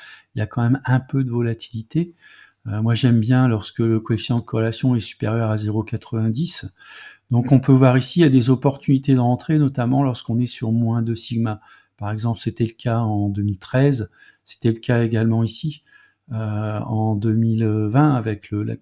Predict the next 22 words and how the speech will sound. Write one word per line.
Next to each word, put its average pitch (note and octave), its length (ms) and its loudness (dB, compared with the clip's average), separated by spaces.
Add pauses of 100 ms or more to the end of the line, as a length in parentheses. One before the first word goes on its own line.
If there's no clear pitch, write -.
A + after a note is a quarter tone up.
la G#2 160 -6
crise A2 240 -4
du G#2+ 140 -8
covid. B2 340 0
Donc G#2 280 -6
là, A#2 100 -2
il A#2 40 0
y A2+ 40 0
avait G#2 180 -2
vraiment, G#2+ 540 -2
euh, F#2+ 40 -6 (420)
un A2 120 0
point A#2 220 0
d'entrée, A2+ 420 -2
euh, G#2 440 -4 (100)
extraordinaire. A#2+ 920 0 (380)
Et C3+ 80 2
on B2 100 4
en B2 140 4
avait B2 200 4
un B2 120 4
deuxième, B2 540 2